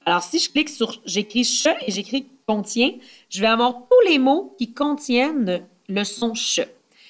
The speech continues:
Ici, je vais avoir tous les mots qui commencent par che. Ici, je vais avoir tous les mots qui ont le son che à l'intérieur. Et ici, tous les mots qui se terminent par le che.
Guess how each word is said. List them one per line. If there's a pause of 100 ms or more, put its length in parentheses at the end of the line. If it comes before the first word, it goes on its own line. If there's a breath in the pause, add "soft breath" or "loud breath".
(240 soft breath)
Ici,
je
vais
avoir
tous
les
mots
qui
commencent
par
che. (380)
Ici,
je
vais
avoir
tous
les
mots
qui (180)
ont
le
son
che (120)
à
l'intérieur. (480 loud breath)
Et
ici,
tous
les
mots (220 loud breath)
qui
se
terminent
par
le
che.